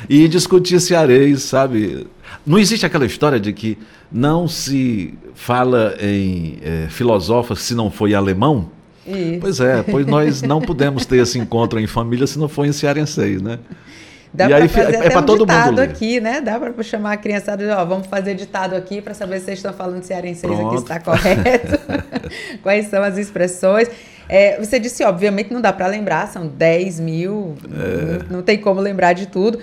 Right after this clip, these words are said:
Speaker 2: Mas, assim, o que é que você poderia destacar aqui pra nossa audiência? Algum termo mais curioso que faz parte da obra?
Speaker 1: Ixi, tem tanta coisa.
Speaker 2: São muitas.
Speaker 1: É porque é o seguinte, é, além das expressões, como, por exemplo, é,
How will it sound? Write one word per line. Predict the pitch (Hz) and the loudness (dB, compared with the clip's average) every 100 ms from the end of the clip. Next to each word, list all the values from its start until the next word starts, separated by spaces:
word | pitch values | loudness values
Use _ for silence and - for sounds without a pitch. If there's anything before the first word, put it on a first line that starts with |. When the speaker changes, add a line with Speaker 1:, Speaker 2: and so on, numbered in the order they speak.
| - - 180 | -16 -18 -4
Speaker 2:
Mas, | 233 262 | -4 -2
assim, | 277 240 | -4 -6
o | 220 | -4
que | 247 | -4
é | 254 | -4
que | 311 | -4
você | 277 262 247 | -2 -4 -4
poderia | 233 214 196 190 202 | -6 -6 -4 -4 -4
destacar | 190 196 190 180 190 185 | -6 -4 -4 -4 -4 -4
aqui | 185 202 | -4 -8
pra | 180 | -8
nossa | 185 180 180 | -8 -8 -6
audiência? | 180 156 165 151 185 202 185 175 170 | -8 -6 -6 -6 -6 -6 -8 -8 -6
Algum | 175 185 190 | -6 -8 -8
termo | 190 190 180 | -8 -8 -8
mais | 180 196 214 - | -8 -8 -10 -12
curioso | - 196 175 151 190 202 185 165 165 | -8 -6 -4 0 0 0 -2 -4 -6
que | |
faz | - 170 | -10 -10
parte | - 160 160 160 | -8 -8 -8 -6
da | 165 | -4
obra? | 143 120 113 | -4 -6 -6
Speaker 1:
Ixi, | 107 131 143 147 131 120 98 | -4 -2 -2 -2 -4 -4 -6
tem | 104 101 | -4 -4
tanta | 98 113 113 | -4 -6 -6
coisa. | - - 95 98 95 82 | -8 -6 -4 -4 -4 -4
Speaker 2:
São | - | -6
muitas. | 381 240 196 156 | -4 -2 0 -2
Speaker 1:
É | 147 | 0
porque | 151 165 | 0 2
é | |
o | 156 | 0
seguinte, | 160 113 95 80 - | 0 -4 -6 -8 -6
é, | 107 104 90 | -2 -2 0
além | 120 170 196 | 0 0 -2
das | 139 | -2
expressões, | 110 98 - 85 - 113 113 98 80 | -2 -6 -6 -8 -6 -4 -4 -4 -6
como, | - 98 92 | -8 -8 -6
por | 98 | -6
exemplo, | 98 82 98 98 82 92 92 82 - - - - - - - | -6 -6 -6 -6 -8 -10 -10 -12 -16 -20 -20 -20 -20 -20 -12
é, | 85 87 82 82 80 78 76 | -8 -6 -4 -6 -6 -8 -10